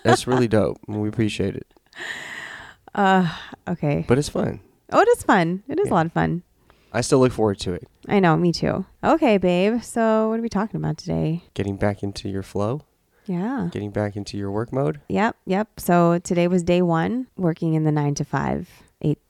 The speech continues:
Speaker 2: eight to five, <laughs> actually, in my case. You know, surprisingly, it was, really wasn't as bad <laughs> as I thought it was gonna be. This place that I'm working at, it's an oncology clinic. I was there, like, six years ago, and I did oncology for, like,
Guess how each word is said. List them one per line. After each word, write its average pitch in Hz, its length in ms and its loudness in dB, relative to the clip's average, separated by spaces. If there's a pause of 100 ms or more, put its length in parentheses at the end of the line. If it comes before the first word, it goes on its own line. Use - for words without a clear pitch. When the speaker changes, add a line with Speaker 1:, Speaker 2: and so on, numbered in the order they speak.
Speaker 2:
eight 160 180 0
to 147 100 -6
five, 143 320 -2 (260)
<laughs> 339 160 10 (100)
actually, - 500 4
in 277 220 2
my 247 100 2
case. - 680 -10 (760)
You 196 80 2
know, 190 140 4
surprisingly, 240 920 2
it 185 60 2
was, 175 140 4
really 190 260 4
wasn't 175 240 2
as 160 140 2
bad 156 160 6
<laughs> - 0 -
as 196 200 10
I 202 60 12
thought 156 260 4
it 165 40 4
was 170 180 4
gonna 170 220 0
be. 175 340 4 (480)
This 180 300 4
place 175 260 2
that 170 140 2
I'm 165 100 2
working 160 340 0
at, 151 480 0
it's 170 120 -6
an 156 60 0 (100)
oncology 160 420 0
clinic. 151 460 0
I 165 100 -2
was 160 140 0
there, 185 180 2
like, 185 160 -4
six - 300 -6
years 185 180 0
ago, 208 340 2 (120)
and 170 160 0
I 175 80 2
did 208 160 4
oncology 190 960 2 (160)
for, 180 160 0
like, 160 220 0